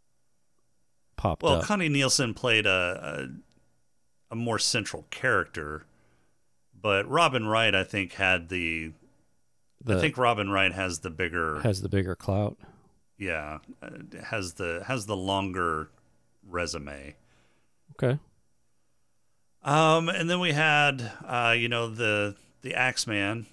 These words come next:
Speaker 2: Oh my God, I can't remember his name. Um,
Speaker 1: Uh, Axe, Axeman was, uh,
Speaker 2: uh, Danny
Speaker 1: Danny
Speaker 2: Houston.
Speaker 1: Hus-, Houston, yeah, Huston, Houston.
Speaker 2: Um, so we had Danny Houston as the a-, um, as Ludendorff.
Speaker 1: Mm-hmm.
Speaker 2: He's probably,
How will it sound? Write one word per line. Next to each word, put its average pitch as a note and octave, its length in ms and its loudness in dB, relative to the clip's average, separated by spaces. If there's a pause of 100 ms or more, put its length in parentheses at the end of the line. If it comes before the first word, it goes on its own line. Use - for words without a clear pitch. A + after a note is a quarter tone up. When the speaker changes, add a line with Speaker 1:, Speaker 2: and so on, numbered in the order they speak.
(160)
Speaker 2:
Oh A#2+ 240 -8
my G2 140 -8
God, G2+ 180 -4
I F#2 60 -8
can't G2+ 260 -8
remember F#2+ 280 -8
his F#2 200 -6
name. F2 400 -8 (240)
Um, G2+ 540 0
Speaker 1:
Uh, - 100 -14
Axe, A#2+ 580 0
Axeman A#2+ 600 2
was, G2+ 460 0
uh, G#2 40 2 (440)
Speaker 2:
uh, - 40 -2
Danny A#2+ 300 2
Speaker 1:
Danny A2+ 180 8
Speaker 2:
Houston. F#2+ 360 2
Speaker 1:
Hus-, G2 300 -2 (200)
Houston, G#2 500 -4
yeah, F#2 200 -4 (160)
Huston, F#2 560 -6
Houston. F#2 420 -8 (640)
Speaker 2:
Um, G#2 360 0
so C#3+ 140 -2
we C#3 80 2
had D3+ 140 2
Danny D3+ 220 4
Houston B2+ 720 -2
as A#2 480 -4
the A#2 140 -8
a-, G#2+ 520 -4
um, F2+ 200 -6 (260)
as G#2 180 -2
Ludendorff. F2+ 720 -2 (160)
Speaker 1:
Mm-hmm. A#2 280 4 (420)
Speaker 2:
He's C#3+ 220 0
probably, B2 680 2